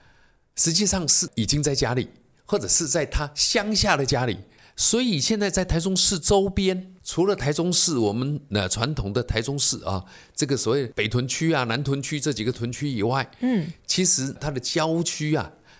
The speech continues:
Speaker 1: 像包括清水啊、这个乌日啊、太平啊，甚至远到，呃，像，
Speaker 2: 苗栗。
Speaker 1: 呃，草屯，或者是苗栗，像这些地方，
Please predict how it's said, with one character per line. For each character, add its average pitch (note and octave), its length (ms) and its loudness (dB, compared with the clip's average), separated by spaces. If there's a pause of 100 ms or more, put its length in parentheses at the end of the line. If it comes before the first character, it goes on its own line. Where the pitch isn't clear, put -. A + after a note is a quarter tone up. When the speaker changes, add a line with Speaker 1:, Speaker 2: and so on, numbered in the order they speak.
Speaker 1:
像 D#3 300 -2
包 D#3 120 2
括 - 280 -4
清 D#3 280 -4
水 F#2+ 340 0
啊、 F#2+ 280 -8 (200)
这 - 120 -2
个 C3 100 -2
乌 D#3 200 0
日 D#3 180 0
啊、 A#2 320 -4 (220)
太 D#3+ 160 2
平 A2+ 280 -4
啊， G#2 220 -8 (380)
甚 - 280 4
至 E3+ 180 2
远 A2 300 0
到， - 380 -2 (100)
呃， F#2 220 0
像， B2+ 260 -4 (260)
Speaker 2:
苗 F3+ 180 0
栗。 A#3 140 2
Speaker 1:
呃， G3+ 40 -2
草 - 180 -2
屯， A#2 320 0 (720)
或 F#3 100 -4
者 C3+ 120 0
是 - 120 0
苗 C#3 220 0
栗， F3 160 -2 (540)
像 A#3+ 220 -2
这 C4 120 2
些 A#3+ 140 0
地 A3+ 160 -2
方， G3+ 300 -4